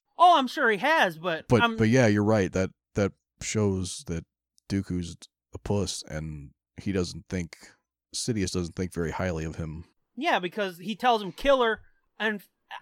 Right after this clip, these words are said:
Speaker 1: it, it's a test. Everything with these fuckers is a test. He tells him
Speaker 2: Mm-hmm.
Speaker 1: to kill her. He doesn't kill her, but he thought he did. And I'm sure right then and there, Sidious is like, "Okay, we
Speaker 2: Yep, you
Speaker 1: definitely
Speaker 2: failed the
Speaker 1: gotta find the
Speaker 2: test.
Speaker 1: next one."
Speaker 2: Yep,
Speaker 1: Yeah.
Speaker 2: you failed the test. You're definitely not hard enough.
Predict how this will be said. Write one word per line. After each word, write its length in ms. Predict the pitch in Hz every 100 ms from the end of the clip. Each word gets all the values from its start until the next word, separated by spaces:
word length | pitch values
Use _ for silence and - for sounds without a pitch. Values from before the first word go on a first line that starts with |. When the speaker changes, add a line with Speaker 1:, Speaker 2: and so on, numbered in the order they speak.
| -
Speaker 1:
it, 180 | 311 -
it's 160 | 320
a 60 | 277
test. 460 | - 359 202 - -
Everything 460 | 254 339 330 311
with 140 | 262 254
these 180 | 240
fuckers 360 | - 247 - 196
is 100 | 196
a 100 | 180
test. 400 | - 226 147 -
He 100 | 226
tells 280 | - 277 285
him 80 | 262
Speaker 2:
Mm-hmm. 80 | 190
Speaker 1:
to 40 |
kill 120 | 247 254
her. 160 | 240 - _ _ _
He 140 | - 220
doesn't 340 | 247 214 180
kill 240 | - 262 220
her, 120 | 208
but 300 | 180 160 156 _ _
he 180 | _ 208
thought 300 | - 269 254
he 80 | 170
did. 400 | 151 147 160 196 _ _ _ -
And 300 | 240 220 220 -
I'm 160 | 233
sure 220 | 226 320 240
right 300 | 208 226 247
then 220 | 208 254 240
and 140 | 233
there, 140 | 240 226
Sidious 480 | - 220 214 202 214
is 120 | 180
like, 240 | 196 196
"Okay, 400 | 233 233 226 202 -
we 140 | - 110
Speaker 2:
Yep, 140 | 110 -
you 120 | 110
Speaker 1:
definitely 260 | 214 98
Speaker 2:
failed 100 | 98
the 40 | 98
Speaker 1:
gotta 260 | 190 180
find 140 | - 196
the 80 | 180
Speaker 2:
test. 60 |
Speaker 1:
next 240 | 180 - -
one." 240 | 165 156 _ _ _ _ -
Speaker 2:
Yep, 160 | 104
Speaker 1:
Yeah. 180 | 98 175
Speaker 2:
you 100 | 98
failed 300 | - 104 98
the 40 | 101
test. 360 | - 90 87
You're 100 | 98
definitely 380 | 90 98 101 95
not 140 | 92 87
hard 260 | 92 85
enough. 380 | 78 80 - -